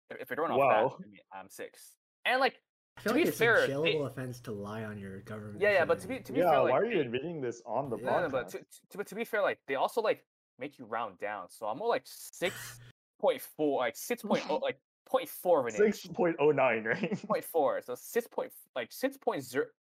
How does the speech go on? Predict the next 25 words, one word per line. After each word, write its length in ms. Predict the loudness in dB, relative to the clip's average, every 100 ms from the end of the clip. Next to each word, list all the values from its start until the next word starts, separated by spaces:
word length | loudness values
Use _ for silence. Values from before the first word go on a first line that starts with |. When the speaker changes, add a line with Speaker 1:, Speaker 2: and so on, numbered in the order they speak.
| _
Speaker 1:
six 260 | -2 -2 -2
feet, 400 | -4 -2 -2 -6
zero 260 | -2 0 0
point 220 | -2 -4
four 220 | 0 0
inches 320 | 0 -10 -18
tall. 300 | -16 -16 -16
Like, 140 | -18 -14
so, 160 | -10 -10 -8
D 60 | -8
C, 240 | -8 -10 -12 _ _ -12
how 60 |
Speaker 2:
You 40 | -2
Speaker 1:
tall 40 |
are 40 | 0
you 40 |
Speaker 2:
mean 100 | 0
Speaker 1:
again? 180 | -2 -4
Like, 120 | 0
you're 100 | 2 4
like 80 |
Speaker 2:
point 100 | 4
four 40 | 2
inches 280 | -2 -6 -4
tall? 320 | -4 -4